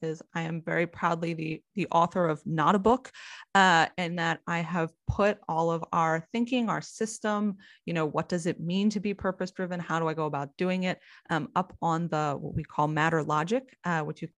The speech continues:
can find at matterlogic dot co. And if you'd really like to get actionable insights in your inbox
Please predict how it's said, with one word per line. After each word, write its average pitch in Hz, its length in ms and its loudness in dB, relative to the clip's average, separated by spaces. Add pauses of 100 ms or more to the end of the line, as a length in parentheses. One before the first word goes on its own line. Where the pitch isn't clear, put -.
(160)
can 160 120 -8
find 160 360 -6
at 160 240 -4
matterlogic 160 640 -2
dot 156 240 -4
co. 233 400 0
And 185 100 -2
if - 160 -8
you'd 160 140 -10
really 175 180 -2
like 165 240 -4
to - 100 -10
get 180 360 0 (320)
actionable 165 540 0
insights 190 600 -4 (140)
in 180 220 -2
your 170 160 -2
inbox 180 480 -2